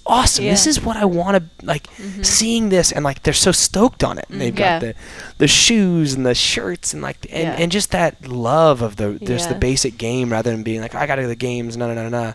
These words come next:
Speaker 2: Right.
Speaker 1: Like, I've been so enwrapped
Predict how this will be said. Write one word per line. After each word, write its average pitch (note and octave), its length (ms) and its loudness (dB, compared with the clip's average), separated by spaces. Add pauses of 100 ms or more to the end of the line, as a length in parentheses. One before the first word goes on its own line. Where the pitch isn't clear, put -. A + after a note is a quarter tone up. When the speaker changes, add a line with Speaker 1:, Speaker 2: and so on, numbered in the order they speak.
Speaker 2:
Right. E3+ 400 -6
Speaker 1:
Like, - 160 -6 (500)
I've C3+ 140 -2
been C#3+ 100 4
so D3 380 4
enwrapped A2+ 580 0